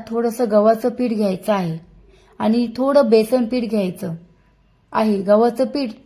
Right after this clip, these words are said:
जास्त घ्यायचं आहे आणि बेसन पीठ हे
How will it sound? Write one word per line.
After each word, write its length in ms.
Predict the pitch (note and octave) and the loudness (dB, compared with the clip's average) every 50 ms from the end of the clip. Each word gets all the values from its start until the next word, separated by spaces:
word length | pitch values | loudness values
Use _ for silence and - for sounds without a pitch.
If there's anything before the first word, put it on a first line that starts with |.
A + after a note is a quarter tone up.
| _ - A#3 F#3+ | _ -12 -8 2
जास्त 340 | G3 G#3+ G#3+ G#3+ G#3+ - C#4 | 4 4 4 4 2 0 -2
घ्यायचं 500 | C4+ B3 C#4 C4+ C4 - - C4 A#3+ A#3+ B3+ - - - _ _ _ _ _ - | 0 0 0 0 0 0 0 0 0 0 -2 -6 -14 -20 _ _ _ _ _ -2
आहे 240 | A#3 A#3+ A#3 A3 F#3+ | 0 0 2 2 0
आणि 240 | - - A3 A3+ A3+ | 0 0 0 0 0
बेसन 400 | F#3+ F#3 G#3 G#3 G#3 - B3+ B3 | 0 0 0 0 2 0 0 0
पीठ 260 | A3 - B3+ A#3+ A#3+ | 0 -2 -4 -4 -2
हे 200 | A#3 C4+ B3+ G#3 | 0 2 2 2